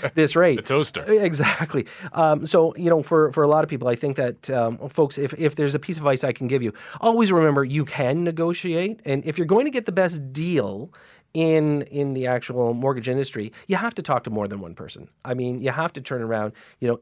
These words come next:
Speaker 2: educate yourself out there. That's one of the things that I would advise people for sure for twenty seventeen.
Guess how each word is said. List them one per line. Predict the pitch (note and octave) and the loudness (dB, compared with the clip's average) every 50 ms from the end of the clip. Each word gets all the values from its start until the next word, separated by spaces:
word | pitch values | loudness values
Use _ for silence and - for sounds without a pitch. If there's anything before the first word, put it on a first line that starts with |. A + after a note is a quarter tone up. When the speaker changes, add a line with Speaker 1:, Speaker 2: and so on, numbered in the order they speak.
| - D3 | -4 -2
Speaker 2:
educate | D#3 D#3+ D#3+ D3 D3 C3+ B2+ | -2 -2 -2 -4 -6 -6 -6
yourself | A#2 A2 - - A2 G#2 F#2+ - | -6 -8 -4 -2 -2 -2 -2 -4
out | A2 A#2 G#2+ G#2 | -6 -8 -6 -6
there. | - A2+ G#2+ G#2+ A2+ G#2 | -4 -4 -4 -4 -6 -6
That's | A2+ B2+ A#2+ - | -6 -6 -6 -4
one | - C3+ B2+ | -4 -4 -4
of | A2+ | -4
the | A2 B2+ | -4 -6
things | A2+ G#2+ A2+ A#2 | -10 -10 -12 -14
that | A2+ - A#2 A#2+ A#2 A2 | -14 -12 -6 -6 -4 -4
I | A2 A2 | -4 -4
would | A2+ G#2+ | -6 -6
advise | G2+ A2 G#2+ G#2+ G2 | -6 -6 -6 -6 -6
people | - B2+ G#2+ G#2+ G2+ | -8 -10 -12 -12 -12
for | - A#2 | -14 -12
sure | - - - G3 G3 | -6 -2 0 0 0
for | F#3+ D#3+ | 0 -4
twenty | - - C#3 B2 A2+ | -6 -4 -2 -2 -2
seventeen. | - A#2+ G#2+ G#2 - G#2+ G2+ G#2 | -2 -4 -6 -6 -8 -10 -10 -12